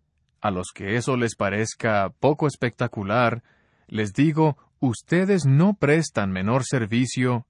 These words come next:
que el más espectacular de sus conocidos. De la vida de Howard W. Hunter. El presidente Howard W. Hunter se distinguió no solo como un líder dedicado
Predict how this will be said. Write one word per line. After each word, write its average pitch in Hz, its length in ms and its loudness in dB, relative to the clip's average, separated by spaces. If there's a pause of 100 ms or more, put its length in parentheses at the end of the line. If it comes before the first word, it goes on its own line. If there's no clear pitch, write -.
(180)
que 120 160 -2
el 101 100 -2
más 127 320 0
espectacular 147 840 -2
de 156 100 0
sus 135 240 -6
conocidos. 95 800 -8 (1700)
De 131 140 4
la 131 120 4
vida 175 320 4
de 127 180 2
Howard 180 340 4
W. 151 460 4
Hunter. 92 440 -4 (2000)
El 160 140 6
presidente 202 580 2
Howard 135 340 6
W. 117 380 2
Hunter 131 360 4
se 160 120 0
distinguió 165 580 4
no 208 180 8
solo 214 340 2
como 107 280 0
un 117 120 2
líder 127 380 4
dedicado 117 720 2